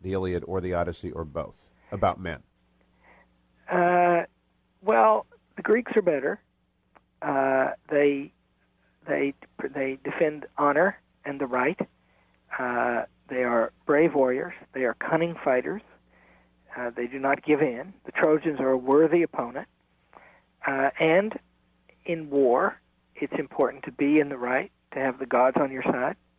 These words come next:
Speaker 2: and to win.
Speaker 1: Okay. Then I want to begin with Herodotus, the first historian, to bridge to the next gap, since we still have forty-five seconds left.
Speaker 2: Forty-five seconds?
Speaker 1: Yes.
Speaker 2: Herodotus is the first historian. He tells the story of the greatest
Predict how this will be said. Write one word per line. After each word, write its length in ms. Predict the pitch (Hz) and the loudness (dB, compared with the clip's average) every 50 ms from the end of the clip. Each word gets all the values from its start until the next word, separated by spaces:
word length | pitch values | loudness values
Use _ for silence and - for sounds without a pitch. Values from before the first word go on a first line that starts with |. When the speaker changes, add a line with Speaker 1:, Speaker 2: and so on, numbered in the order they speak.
| - | -16
Speaker 2:
and 120 | - 147 - | -14 -8 -6
to 80 | 170 | -4
win. 240 | 175 220 285 - - _ _ _ _ _ _ _ _ _ _ _ _ _ _ _ _ _ _ _ _ _ _ _ _ _ _ 120 127 | -4 -4 -6 -8 -10 _ _ _ _ _ _ _ _ _ _ _ _ _ _ _ _ _ _ _ _ _ _ _ _ _ _ -18 -18
Speaker 1:
Okay. 220 | 139 - 113 110 143 147 _ _ | -12 -10 -10 -10 -10 -12 _ _
Then 180 | 113 117 127 131 | -6 -4 -2 0
I 60 | 131 | 0
want 140 | 131 139 131 | 0 0 0
to 40 | 120 | -2
begin 240 | 131 113 139 131 | -4 -4 -4 -4
with 120 | 127 120 113 | -4 -4 -4
Herodotus, 540 | 120 110 117 120 131 127 98 80 76 - - | -4 -2 0 0 0 0 -2 -6 -10 -14 -16
the 100 | 90 85 | -18 -12
first 280 | - 101 95 - - | -10 -8 -8 -8 -10
historian, 480 | - 87 - - 101 104 107 92 85 76 | -14 -18 -12 -8 -6 -6 -4 -6 -6 -10
to 80 | 80 | -14
bridge 380 | 73 _ 90 98 101 87 - - | -16 _ -10 -8 -8 -8 -10 -14
to 80 | - 90 | -18 -16
the 80 | 80 85 | -14 -12
next 300 | 87 85 78 _ _ - | -12 -12 -14 _ _ -14
gap, 180 | 107 98 87 _ | -14 -14 -14 _
since 140 | - 85 - - | -20 -20 -20 -20
we 80 | 85 | -20
still 160 | - - 98 90 | -12 -8 -8 -8
have 100 | 82 - | -8 -8
forty-five 420 | - 87 82 78 - 85 80 76 - | -10 -12 -14 -12 -12 -12 -12 -12 -12
seconds 320 | - 90 90 - 85 78 - - | -14 -16 -14 -16 -18 -20 -14 -14
left. 160 | 85 80 - | -12 -4 0
Speaker 2:
Forty-five 420 | 190 226 285 254 - 208 214 202 - | 2 2 4 4 4 2 0 0 0
seconds? 320 | - 208 220 - - - - | -2 -2 -2 -4 -8 -10 -6
Speaker 1:
Yes. 160 | - 190 175 - _ _ _ - - - - _ - | -6 -6 -6 -8 _ _ _ -20 -20 -20 -20 _ -2
Speaker 2:
Herodotus 520 | - 190 202 226 254 240 233 - 202 156 147 | 2 4 6 6 4 4 2 0 -2 0 0
is 160 | 202 202 - - | 0 0 -2 -4
the 60 | 214 | -4
first 240 | - 170 143 131 - - | -2 -2 -2 -2 -4 -10
historian. 460 | - - - 123 110 117 120 - - _ _ _ _ _ _ _ _ _ _ _ _ | -14 -10 -8 -8 -8 -8 -10 -14 -16 _ _ _ _ _ _ _ _ _ _ _ _
He 120 | _ - 170 | _ -6 -2
tells 320 | - 170 175 175 170 143 - - | 0 4 4 4 4 2 0 -2
the 220 | - 147 143 151 - - 135 | -4 -4 -4 -6 -8 -10 -6
story 420 | - - 151 143 139 139 139 135 127 | -2 2 4 4 4 4 2 0 -2
of 160 | 127 123 - | -6 -8 -10
the 80 | 139 | -8
greatest 460 | 131 135 135 147 135 135 131 117 - | -4 0 0 0 0 0 -2 -4 -4